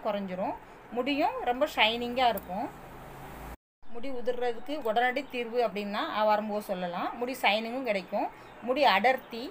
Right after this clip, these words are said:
முடி சம்மந்தமா நமக்கு என்னென்ன பிரச்சனை இருக்கோ எல்லா பிரச்சனைக்கும் தீர்வு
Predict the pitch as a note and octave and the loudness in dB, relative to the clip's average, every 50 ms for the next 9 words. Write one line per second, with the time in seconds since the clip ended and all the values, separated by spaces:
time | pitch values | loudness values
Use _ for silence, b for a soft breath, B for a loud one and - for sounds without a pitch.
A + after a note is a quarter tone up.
0 | A#4 - A3+ A#3 C4+ C#4+ D#4 C#4+ D4 B3+ B3+ B3+ B3+ C4+ C#4 C#4+ C4+ C4 B3+ B3 | -10 -10 -6 -4 -2 -2 0 0 0 2 2 2 2 2 2 2 2 0 -2 -2
1 | A#3+ A#3 A3 A#3 B3+ C#4 C#4 C4+ B3+ A3 A#3+ G#3+ G3+ - B3 B3 B3 A#3 G#3 - | -4 -4 -2 0 0 0 2 2 2 2 2 0 0 -2 -2 0 0 -2 -4 -4
2 | - A3 A3+ G#3+ G3+ G3+ G#3 A3+ B3 B3 A#3 A3+ A3+ G#3+ - C4 C4+ D4 D4 D4+ | -2 0 0 0 0 0 4 6 8 8 8 6 2 -2 -2 -2 -2 -2 -4 -6
3 | - - B3 A#3+ A3+ A3+ A#3 | -6 -2 -2 -2 -2 0 0